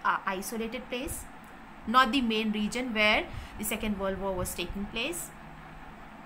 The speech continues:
where Second World War has had an effect. So their area was completely unaffected by the World War Second.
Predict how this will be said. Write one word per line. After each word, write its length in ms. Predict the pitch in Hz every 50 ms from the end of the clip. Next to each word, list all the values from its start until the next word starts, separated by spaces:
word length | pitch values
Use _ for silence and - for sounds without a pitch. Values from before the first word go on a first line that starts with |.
| - - - - - - - -
where 160 | 220 226 220
Second 320 | 220 220 202 214 214 214
World 200 | 208 208 202 196
War 140 | 190 196 196 208
has 220 | 196 175 165 170 165 -
had 260 | - 180 180 175 170 180
an 100 | 180 175
effect. 480 | 170 170 - 247 320 339 - - - - - - - - - - - - -
So 400 | - - - 339 349 381 427 - - - - - - - - - -
their 260 | - 190 269 339 415 440 427 370
area 280 | 302 247 254 247 262
was 220 | 254 254 262 262 -
completely 480 | 262 240 208 220 247 240 214 294 -
unaffected 680 | - 240 220 214 208 208 - 208 202 - - 220 202 196
by 220 | 185 160 165 160 160
the 100 | 226 285
World 300 | 302 233 196 185 170 170
War 160 | 170 180 254 320
Second. 380 | - - - 185 - - 180